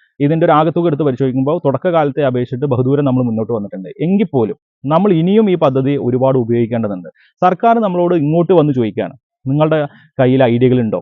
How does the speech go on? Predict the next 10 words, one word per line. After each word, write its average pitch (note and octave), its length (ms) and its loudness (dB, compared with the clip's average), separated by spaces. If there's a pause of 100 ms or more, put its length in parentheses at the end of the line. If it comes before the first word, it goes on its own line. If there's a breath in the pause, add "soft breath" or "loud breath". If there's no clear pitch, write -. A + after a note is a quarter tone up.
(160)
ഉണ്ടെങ്കിൽ C#3 380 0
നിങ്ങൾ B2+ 180 2
തരൂ, G2 220 -4 (180)
ഞങ്ങളതിനെ C3+ 480 0 (120)
ഡെവലപ്പ് B2 340 0
ചെയ്യാനുള്ള B2 340 -2
സൗകര്യം A2 360 -4
ചെയ്തു G2+ 240 -8
തരാം" F#2 180 -8
എന്നുള്ളത്. F#2 260 -14